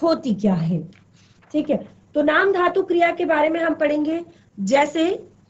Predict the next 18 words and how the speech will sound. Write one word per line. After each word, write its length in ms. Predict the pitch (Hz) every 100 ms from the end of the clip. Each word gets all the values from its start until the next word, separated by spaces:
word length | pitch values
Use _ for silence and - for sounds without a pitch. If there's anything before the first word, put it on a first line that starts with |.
| -
संज्ञा, 680 | - - 330 359 359 349 359
सर्वनाम, 720 | - 262 254 254 269 285 277
विशेषण 600 | 214 240 330 339 349 330
या 200 | 254 240
अनुकरणवाची 1200 | - - 302 359 427 427 277 269 254 208 214 269
शब्दों 420 | 277 254 202 233 254
से 140 | 247
बनने 340 | 214 214 214 214
वाली 260 | 196 202
क्रिया 320 | 220 202 190 190
को 360 | 220 240 247 - - 214
नामिक 580 | 233 254 262 302 427 415
या 440 | 269 262 262 254 - - -
नाम 600 | 214 226 247 254 311 311
धातु 560 | 233 170 202 196 269 277 -
क्रिया 320 | 208 202 214 233
कहते 400 | 180 165 - 196
हैं। 380 | 185 214 175 -